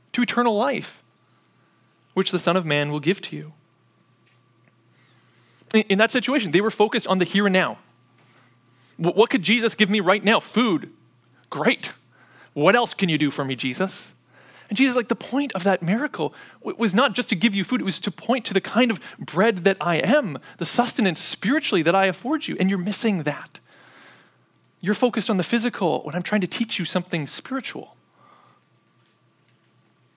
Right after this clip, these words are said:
And so Jesus, when, when he goes to build God's kingdom, he doesn't build it in the way that we normally think, in the way that we mes-, necessarily want him to.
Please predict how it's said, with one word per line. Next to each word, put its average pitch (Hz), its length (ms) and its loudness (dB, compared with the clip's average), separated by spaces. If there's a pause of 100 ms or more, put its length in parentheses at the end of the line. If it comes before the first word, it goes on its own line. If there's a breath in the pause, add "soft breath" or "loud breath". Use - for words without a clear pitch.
(2750 soft breath)
And 160 100 -6
so - 80 -6
Jesus, 190 480 -2
when, 185 140 -6 (240)
when 175 140 -4
he 254 180 -2
goes 233 200 0
to - 100 -6
build 160 360 -2
God's 147 300 -2
kingdom, - 440 -6 (1200 soft breath)
he - 160 -12
doesn't 202 380 -2
build 196 240 2
it 165 60 0
in 160 100 -2
the 156 60 0
way 165 180 2
that 175 120 -2
we 160 100 0
normally 156 340 -4
think, 220 420 -4 (1400 soft breath)
in 151 140 0
the 185 100 4
way 160 160 4
that 180 120 2
we 180 160 0
mes-, 185 280 0
necessarily 190 360 0
want 143 380 0
him - 160 -8
to. - 260 -10